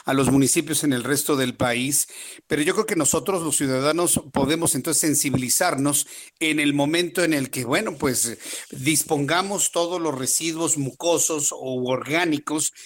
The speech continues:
en una bolsa de plástico bien cerrada para que ellos no se contagien. Esa sería la idea, nos lo había explicado Carlos Álvarez Flores,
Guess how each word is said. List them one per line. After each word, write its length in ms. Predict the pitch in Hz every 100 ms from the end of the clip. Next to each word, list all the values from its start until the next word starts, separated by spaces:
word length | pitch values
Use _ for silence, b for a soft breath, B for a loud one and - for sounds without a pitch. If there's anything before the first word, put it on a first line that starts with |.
| B
en 140 | 135
una 140 | 156 156
bolsa 260 | 156 139
de 80 | 131
plástico 420 | 147 143 147 143
bien 200 | 131 151
cerrada 420 | - 135 147 151
para 220 | 143 131 117
que 100 | 139
ellos 240 | 143 127
no 60 | 131
se 140 | 139
contagien. 520 | 127 117 208 208 135 - B B -
Esa 220 | 214 214
sería 300 | 175 160 185
la 100 | 160
idea, 220 | 165 240
nos 100 | 190
lo 80 | 165
había 100 | 196
explicado 480 | - 180 151 190 170
Carlos 300 | 185 175 151
Álvarez 340 | 170 160 135
Flores, 400 | 156 156 156 -